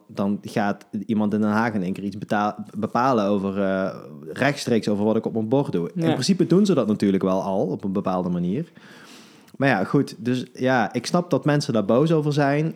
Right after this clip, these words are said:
Speaker 1: Ik vind het jammer dat er niet meer aandacht is voor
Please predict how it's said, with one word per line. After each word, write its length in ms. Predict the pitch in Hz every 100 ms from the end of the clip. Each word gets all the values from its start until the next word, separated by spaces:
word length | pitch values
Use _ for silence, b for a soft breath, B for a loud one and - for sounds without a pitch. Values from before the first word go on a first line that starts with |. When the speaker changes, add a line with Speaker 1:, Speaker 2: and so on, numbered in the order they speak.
| -
Speaker 1:
Ik 160 | 117
vind 160 | - 123
het 100 | 107
jammer 360 | 113 127 147 110
dat 360 | 107 101 - B B B B
er 240 | - 110 107
niet 220 | 120 131
meer 280 | 123 117 113
aandacht 420 | 113 113 110 -
is 160 | 104 -
voor 440 | - 104 98 -